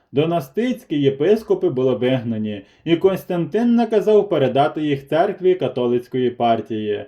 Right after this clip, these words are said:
Це не було зроблено мирно. Кожна сторона звинувачувала іншу, але жодна з них не заперечує варварських сцен різанини і безчинств,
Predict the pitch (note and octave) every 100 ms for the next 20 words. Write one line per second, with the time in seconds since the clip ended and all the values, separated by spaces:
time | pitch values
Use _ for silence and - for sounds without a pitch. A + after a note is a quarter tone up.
0 | _ _ - G3 G#3+ G#3 C4+ C4 G3+ G3
1 | F#3 F#3 F3+ F#3+ G#3+ E3+ A#2+ A2 G2+ -
2 | _ - G#3 A#3 G3 E3 - D#3 D#3 F3+
3 | G#3 C#3+ C3+ C3+ A#2+ C3+ F#3 F#3+ D#3 C#3+
4 | C#3+ C3+ C#3 C3+ A#2 A#2 G#2+ G2+ _ _
5 | C#3 D#3+ D#3+ G#3 A#3+ A3+ G#3 G3+ G#3 G3+
6 | C#3 C3 C3 C3 D3 F3+ - D3+ D3+ A#2+
7 | D#3+ F#3+ F#3+ F3 - F3+ - - D#3+ D3
8 | B2 A#2 A2 G#2+ D#3 E3+ E3 - _ _
9 | D3 C#3 C3+ C3 - E3 G3+ F#3+ - -